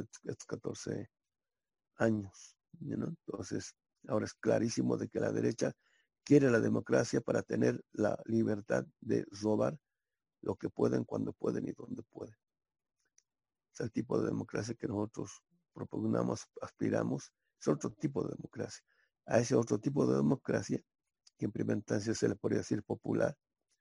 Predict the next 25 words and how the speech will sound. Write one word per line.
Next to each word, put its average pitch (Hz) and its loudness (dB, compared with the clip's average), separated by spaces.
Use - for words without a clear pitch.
en 104 2
el, 104 2
en 104 4
el 101 2
futuro 113 2
será 110 4
de 110 0
corte 110 -2
comunitario, 110 -2
hay 110 -2
que 113 -2
dotarle 107 2
de 92 -2
contenido. 107 -6
Pero 101 2
eso 107 0
ya 113 4
es - -6
una 110 2
tarea 107 -2
que - -2
habrá 107 0
que 92 -2
ir 110 0
desarrollando 107 0